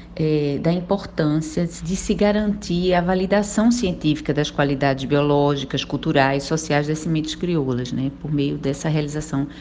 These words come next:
dessa pesquisa, que é exatamente o manejo entre essas,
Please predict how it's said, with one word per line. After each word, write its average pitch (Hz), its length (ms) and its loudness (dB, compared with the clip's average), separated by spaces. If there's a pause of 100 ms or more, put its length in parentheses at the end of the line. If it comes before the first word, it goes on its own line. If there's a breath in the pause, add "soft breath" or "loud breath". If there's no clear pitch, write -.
(400 loud breath)
dessa 147 240 0
pesquisa, 123 680 0 (560 loud breath)
que - 140 -2
é 131 180 2
exatamente 139 640 0
o 139 40 0
manejo 135 500 4
entre 131 180 0
essas, 139 380 -2